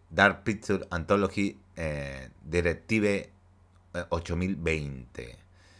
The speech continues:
Si bien el juego más nuevo aún no pisa el mercado para cuando se escribe esta nota, confir-, eh, confirman que también está en desarrollo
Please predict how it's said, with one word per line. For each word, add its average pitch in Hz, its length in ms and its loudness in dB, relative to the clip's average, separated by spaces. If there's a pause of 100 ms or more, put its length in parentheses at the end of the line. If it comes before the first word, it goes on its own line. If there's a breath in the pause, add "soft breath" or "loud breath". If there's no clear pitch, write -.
(520 soft breath)
Si 95 260 0
bien 123 200 2
el 113 160 -2
juego 104 680 6
más 98 240 0
nuevo 104 320 2
aún 92 520 0
no 87 380 0
pisa 92 340 2
el 78 80 0
mercado 78 460 2
para 76 220 2
cuando 82 280 -2
se - 120 -6
escribe 87 360 -2
esta 85 200 -2
nota, 85 320 0
confir-, 76 400 -6
eh, 71 300 -4
confirman 85 580 -2
que 76 140 -2
también 78 420 -4
está 80 280 -4
en 82 80 -8
desarrollo 80 680 -2